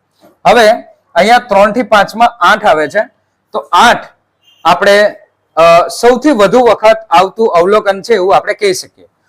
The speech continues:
તો સૌથી વધુ વખત આવતું અવલોકન કયું છે? જે મહત્તમ આવૃત્તિ હોય. તો આપણે એના પરથી સૌથી પહેલા આપણે શું મેળવવાનું છે? બહુલક વર્ગ.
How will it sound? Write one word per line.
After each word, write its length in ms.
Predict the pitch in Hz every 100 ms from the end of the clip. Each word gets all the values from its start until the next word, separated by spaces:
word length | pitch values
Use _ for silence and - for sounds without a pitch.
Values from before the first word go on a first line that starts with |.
| _ -
તો 60 |
સૌથી 340 | 208 226 233 285
વધુ 300 | 196 190 269
વખત 300 | 254 262 247
આવતું 300 | 226 226 240
અવલોકન 400 | 214 240 240 233
કયું 220 | 247 247
છે? 180 | 233 233 _ _ _
જે 200 | 151 240
મહત્તમ 560 | 214 160 190 - 233 190
આવૃત્તિ 420 | 160 160 156 120
હોય. 200 | 104 92 _ _ _ _
તો 80 | -
આપણે 340 | 190 190 214 269
એના 280 | 214 226
પરથી 400 | 247 233 185 285
સૌથી 380 | 277 214 214 240
પહેલા 560 | - 208 214 220 139 - _ _ _ 165
આપણે 340 | 180 233 247
શું 220 | 247 262
મેળવવાનું 500 | 247 233 233 220 226
છે? 140 | - 269
બહુલક 500 | 175 165 214 202 156
વર્ગ. 220 | 170